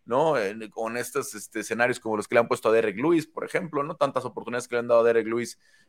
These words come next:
tanto en pago, en estelar como coestelar de pago por evento, al propio Curtis Blades, eh, que lo mandaron de coestelar a, a Londres, de estelar a Londres contra,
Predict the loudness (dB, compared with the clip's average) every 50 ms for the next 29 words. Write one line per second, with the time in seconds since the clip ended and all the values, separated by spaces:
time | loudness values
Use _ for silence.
0 | _ _ 0 0 0 0 -2 0 0 0 -2 -2 0 0 2 2 2 -2 -4 _
1 | -8 -6 -6 -6 -4 -2 2 6 8 8 8 8 6 2 -4 -6 -6 -6 -6 -4
2 | -2 0 0 0 0 0 0 0 0 0 -2 -2 -2 0 0 0 0 -2 0 0
3 | 0 0 -2 -6 _ _ _ -14 -12 -10 -8 -8 -10 -8 -10 -10 -10 -8 -10 -10
4 | -4 0 2 4 4 2 2 -4 -6 -6 -6 -6 -6 -4 -4 -4 -4 -4 2 4
5 | 4 4 4 2 -2 -2 -2 -2 -2 -2 0 2 4 6 6 6 6 4 2 2
6 | 4 6 6 6 6 4 4 4 4 2 2 2 2 2 2 4 2 4 6 6
7 | 6 6 6 4 2 2 -4 -8 -10 -10 -6 0 2 2 2 2